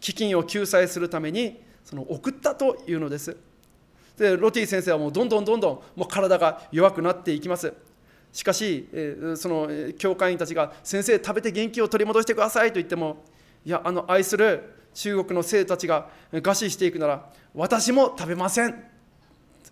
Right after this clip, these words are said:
これが彼女の覚悟でした。そして、千九百十二年についに倒れたわけです。もう餓死寸前だったわけです。そのようなロティ先生を救う道はただ一つでした。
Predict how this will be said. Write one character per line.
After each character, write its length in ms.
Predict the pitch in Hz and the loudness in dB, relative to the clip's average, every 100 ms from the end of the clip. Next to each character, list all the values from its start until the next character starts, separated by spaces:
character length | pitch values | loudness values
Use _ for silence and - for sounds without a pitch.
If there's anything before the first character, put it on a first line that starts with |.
| _ _ _ _ _ | _ _ _ _ _
こ 80 | 240 | -2
れ 60 | |
が 120 | 247 233 | 0 0
彼 220 | 240 214 | -2 -4
女 80 | 180 | -4
の 120 | 147 | -6
覚 260 | - 170 | -10 -8
悟 100 | 160 | -4
で 100 | 139 | -4
し 60 | 139 | -6
た。 140 | - - _ _ _ _ _ _ _ - | -10 -16 _ _ _ _ _ _ _ -8
そ 100 | 202 | -2
し 40 | |
て、 400 | 214 190 151 - | 2 2 0 -10
千 280 | - - 226 | -6 -2 -2
九 100 | 214 | -2
百 220 | 190 165 | -2 -2
十 180 | 156 185 | 0 -2
二 80 | 180 | 0
年 180 | 175 156 | -2 -2
に 280 | 156 143 143 - _ _ | -4 -6 -10 -18 _ _
つ 200 | - - | -12 -8
い 40 | 240 | -6
に 100 | 156 | -6
倒 160 | - 156 | -6 -6
れ 100 | 254 | -4
た 80 | 302 | -4
わ 80 | |
け 80 | 202 | -4
で 60 | 143 | -12
す。 140 | 139 - _ _ _ _ _ _ _ _ | -14 -20 _ _ _ _ _ _ _ _
も 120 | 180 | -2
う 20 | |
餓 140 | 160 220 | 4 4
死 120 | 277 | 4
寸 260 | - 220 214 | 2 -2 2
前 200 | 262 247 - | 2 2 -8
だ 120 | 156 | -4
っ 140 | 175 175 | -4 -2
た 200 | 180 165 - _ - | -4 -4 -10 _ -14
わ 100 | 139 | -12
け 80 | |
で 80 | 143 | -12
す。 140 | 135 - _ _ _ _ _ _ | -16 -18 _ _ _ _ _ _
そ 180 | - - | -8 0
の 80 | 302 | 6
よ 80 | 285 | 6
う 20 | |
な 200 | 233 190 | 8 4
ロ 180 | 190 254 | 4 4
テ 120 | 247 | 4
ィ 40 | |
先 200 | 226 208 | 0 -2
生 140 | 196 185 | 0 0
を 80 | 165 | 0
救 300 | - - 196 | -2 -4 -2
う 100 | 170 | -2
道 140 | 160 | -4
は 60 | 143 | -4
た 120 | 233 | -2
だ 80 | 196 | -2
一 160 | - | -4
つ 60 | 185 | -10
で 80 | 151 | -10
し 60 | |
た。 120 | - | -10